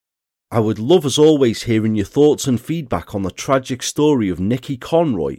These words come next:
and the tale I've brought you in the episode Wilson Jinx and the carnage in Class E twenty-three, which you can do so in the thread that's up and running in the show's Facebook discussion group, or through any of the show's social media links.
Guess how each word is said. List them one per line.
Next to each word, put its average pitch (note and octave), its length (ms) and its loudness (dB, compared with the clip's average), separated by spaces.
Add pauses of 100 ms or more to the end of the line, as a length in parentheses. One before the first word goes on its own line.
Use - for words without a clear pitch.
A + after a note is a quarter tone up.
(120)
and F2 140 -6
the F#2+ 60 -8
tale C#3+ 400 -2
I've F2+ 220 -4
brought A#2+ 280 2
you F#2+ 160 -4
in F2+ 120 -4
the G2+ 100 -2
episode G#2 500 -4 (320)
Wilson C3 560 2
Jinx - 520 -6 (100)
and F#2+ 80 -6
the E2+ 80 -8
carnage C3 640 -4
in E2+ 140 -8
Class - 460 -10 (120)
E A#2+ 180 -2
twenty-three, A2+ 760 -6 (760)
which A2+ 220 -4
you A#2 60 -6
can A#2+ 160 -4
do F#3+ 180 -2
so G2 240 -4
in G2 120 -2
the F2 80 -4
thread D#3 360 -6
that's A#2+ 220 -6
up D3 140 -4
and G#2+ 180 -2
running B2+ 260 -2
in A#2+ 140 -2
the F#2 60 -6
show's G#2 400 -4
Facebook - 440 -6
discussion A#2 520 -6
group, A#2+ 320 -4 (340)
or D3 200 4
through C3 280 -2 (100)
any F3 280 -2
of C#3 80 -2
the B2 60 -2
show's B2 380 -2
social A2+ 360 -2
media A2+ 360 -2
links. A2 340 -6